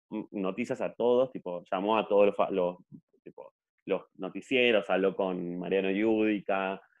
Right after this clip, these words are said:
habló con Wiñaski, no sé qué mierda, y resulta que, mm, bueno, explicó que se había ido por los perros, no sé qué, qué porquería. Y ahora, <laughs> anoche se cayó y se rompió el, <laughs> anoche se cayó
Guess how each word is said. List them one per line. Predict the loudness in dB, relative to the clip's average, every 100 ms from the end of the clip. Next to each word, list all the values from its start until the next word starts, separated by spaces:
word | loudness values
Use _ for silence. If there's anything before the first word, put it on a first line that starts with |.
| _
habló | -2 -2 -2
con | -4 -6 -8 -12 _ _ _
Wiñaski, | -6 -4 -2 -2 -4 -6 -4 -2
no | -4
sé | -8
qué | -8
mierda, | -6 -6 -8 -12 _ _ _ _ _
y | -2
resulta | 0 0 -2 -4 -2 -4 -6 -12
que, | -4 -2 0 0 -2
mm, | -6 -8 -10 -14 -18 _ _ _ _ _ 0
bueno, | 2 2 -6
explicó | -6 -2 0
que | 2 2 2
se | 2
había | 2 2
ido | 2
por | 0
los | -4 2
perros, | 4 6 2 -2
no | -12
sé | -10
qué, | -8 -8 -8 -8
qué | -6
porquería. | -4 -4 -4 -2 -2 -4 _ _ _ _ _
Y | -6 0
ahora, | 2 2 2 2 2 -2 -4 -4
<laughs> | -2 -2 -4
anoche | -4 0 2 2
se | 0
cayó | 0 0 0
y | 0
se | 2
rompió | 0 0 0
el, | 0
<laughs> | -2 -10 -14 -18 _ _ _ -20 -18 -18 -20 -6
anoche | 0 4 4
se | 2
cayó | 0 0 2 0